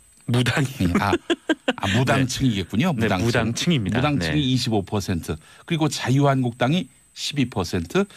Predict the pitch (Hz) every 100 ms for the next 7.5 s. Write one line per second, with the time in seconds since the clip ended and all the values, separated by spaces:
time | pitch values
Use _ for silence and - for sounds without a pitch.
0 | - - - - 127 147 127 104 92 95
1 | 92 - 123 95 - 78 85 82 - 95
2 | 90 85 80 - - - - 143 117 143
3 | 190 190 - - 190 180 180 175 156 160
4 | 165 160 240 - _ _ _ _ - 170
5 | 156 127 135 123 92 151 - 127 113 95
6 | 78 113 110 107 107 - - _ - 139
7 | 143 127 101 87 85